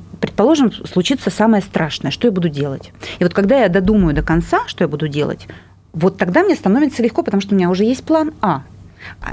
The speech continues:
я еще потом подумаю, и еще есть план Б. Вот если у меня есть план А и план Б,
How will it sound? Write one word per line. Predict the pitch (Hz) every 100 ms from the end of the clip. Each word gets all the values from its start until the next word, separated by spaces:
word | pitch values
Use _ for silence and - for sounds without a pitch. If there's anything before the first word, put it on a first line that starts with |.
| -
я | 190 185
еще | 175 170
потом | 170 262
подумаю, | 302 214 180 147
и | 151 165
еще | - -
есть | 240 -
план | 202 202
Б. | 170 147 160
Вот | 220
если | 220
у | 202
меня | 185
есть | 175
план | 180 175 -
А | 185 -
и |
план | 160 151 151
Б, | 190